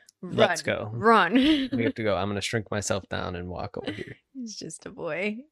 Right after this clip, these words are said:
Speaker 1: Yeah. All right, well, are we,
Speaker 2: The
Speaker 1: are we ready? <laughs>
Speaker 2: Juan's
Speaker 1: Your, your
Speaker 2: ready.
Speaker 1: face, you're like, "What is this?" Juan's
Speaker 2: Juan's ready.
Speaker 1: ready.
Speaker 2: Turn to page thirty-nine. Back to the burrow.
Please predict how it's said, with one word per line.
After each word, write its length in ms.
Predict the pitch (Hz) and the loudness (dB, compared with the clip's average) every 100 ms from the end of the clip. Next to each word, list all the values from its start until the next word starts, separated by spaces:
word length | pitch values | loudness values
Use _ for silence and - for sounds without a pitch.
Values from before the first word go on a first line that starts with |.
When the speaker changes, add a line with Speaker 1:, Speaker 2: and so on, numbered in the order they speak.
| _ - | _ -10
Speaker 1:
Yeah. 320 | 185 170 - 240 _ _ - - - - _ - - _ | -8 -6 -8 -12 _ _ -10 -10 -16 -20 _ -20 -20 _
All 100 | 190 | -12
right, 340 | 190 277 294 214 | -10 -8 -8 -6
well, 360 | 185 180 208 - _ _ _ _ _ _ - - - _ _ | -4 -4 -6 -10 _ _ _ _ _ _ -18 -16 -16 _ _
are 160 | 202 185 | -12 -10
we, 260 | 185 - - - | -10 -12 -8 -4
Speaker 2:
The 160 | 131 - _ _ | -4 -6 _ _
Speaker 1:
are 80 | 196 | -4
we 100 | 190 | -4
ready? 380 | 185 190 226 285 _ _ _ _ _ | -4 -6 -6 -10 _ _ _ _ _
<laughs> 340 | 427 415 359 - | 0 2 2 -2
Speaker 2:
Juan's 540 | 202 302 392 392 440 359 | 6 8 10 8 8 12
Speaker 1:
Your, 160 | 415 427 453 | 12 12 10
your 180 | 453 480 | 8 6
Speaker 2:
ready. 20 | |
Speaker 1:
face, 180 | 359 339 | 4 2
you're 140 | 330 | 10
like, 200 | 339 403 | 10 10
"What 220 | 254 262 | 8 6
is 200 | 370 494 - | 4 -2 0
this?" 380 | 330 277 254 247 - 453 - 311 _ | 6 8 8 4 0 -2 -4 _ _
Juan's 420 | - 226 247 240 | -2 6 8 10
Speaker 2:
Juan's 240 | 220 160 214 | 8 4 4
ready. 120 | 196 180 175 | 4 4 0
Speaker 1:
ready. 260 | 202 233 _ _ _ _ _ _ _ _ _ _ - | -4 -8 _ _ _ _ _ _ _ _ _ _ 2
Speaker 2:
Turn 220 | 143 139 | 4 4
to 60 | |
page 340 | 127 127 107 - | 8 8 8 6
thirty-nine. 800 | 117 117 120 110 104 113 156 147 | 6 6 8 6 6 6 4 2
Back 480 | 117 117 135 - - | 4 10 10 8 -2
to 80 | 160 | 4
the 100 | 147 | 6
burrow. 540 | 139 117 98 98 120 | 10 10 8 4 0